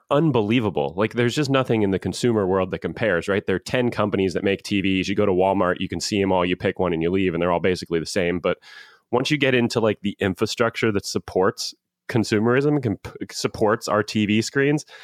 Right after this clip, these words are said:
it's just, it's mind-bogglingly complicated. And so that, the, I kind of off on a little bit of tangent, but,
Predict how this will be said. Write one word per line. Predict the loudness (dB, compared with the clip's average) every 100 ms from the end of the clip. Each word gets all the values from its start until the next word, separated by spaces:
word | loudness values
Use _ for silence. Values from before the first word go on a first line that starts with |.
| -20 -20 _ _ -4
it's | -4 0
just, | 0 0 -4
it's | -2
mind-bogglingly | 0 2 2 2 2 2 2 2 0 0 0 0 -2 -4
complicated. | -2 -2 -2 -6 -4 -4 -6 -10 _ _ _ _ _ -8 -2
And | 0
so | 2 2 0 -6 -2
that, | -2 0 -4 -6 -2
the, | -2 -2 -10 _ _ _
I | -8 -6
kind | -2 2
of | 2
off | 2
on | 2
a |
little | 2 4
bit | 2
of | 2
tangent, | 0 2 0
but, | 2